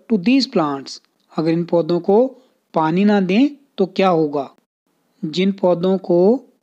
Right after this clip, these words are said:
पानी की रेगुलर ज़रूरत है, यदि उनको पानी नहीं मिलेगा तो क्या होगा? पौधे सूख जाएंगे।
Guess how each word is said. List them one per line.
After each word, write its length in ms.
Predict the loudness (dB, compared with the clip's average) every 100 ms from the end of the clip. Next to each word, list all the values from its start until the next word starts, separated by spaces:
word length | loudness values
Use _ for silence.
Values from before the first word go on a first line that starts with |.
| -4
पानी 380 | -2 0 0 -2
की 440 | 2 2 4 0 -6
रेगुलर 560 | -6 -2 -2 0 2 2
ज़रूरत 480 | 2 0 0 -2 -4
है, 300 | -2 -2 -2 _ _ _ _ -6
यदि 320 | -2 0 2
उनको 260 | 2 0 -2
पानी 380 | -2 -2 2 2
नहीं 240 | 2 2
मिलेगा 520 | 0 -2 -2 -2 -4 -4 -10
तो 80 | -8
क्या 180 | -2
होगा? 400 | 0 2 2 2 0 -4 _ _ _ -14
पौधे 580 | -12 -6 0 2 0 -4 _ _ _ -14
सूख 400 | -6 0 0 0
जाएंगे। 500 | -4 -6 -10 -14